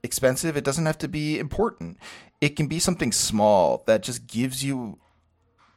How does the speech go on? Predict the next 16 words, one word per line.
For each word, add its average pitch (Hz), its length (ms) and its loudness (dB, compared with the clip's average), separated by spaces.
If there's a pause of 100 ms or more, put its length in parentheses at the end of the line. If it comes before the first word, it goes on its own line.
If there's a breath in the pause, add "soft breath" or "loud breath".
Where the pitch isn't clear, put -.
(140)
five, 101 460 8
ten 107 260 -2
minutes 101 280 -2
of 80 60 -8
escape - 440 -4 (120)
th-, 123 120 -6 (160)
or 95 260 0 (120)
several 92 280 0
hours 143 240 8
of 85 60 -8
escape. 85 340 -6 (440 loud breath)
There's 113 200 0
nothing 139 300 4
wrong 110 320 6
with 101 140 0
that. 87 340 -2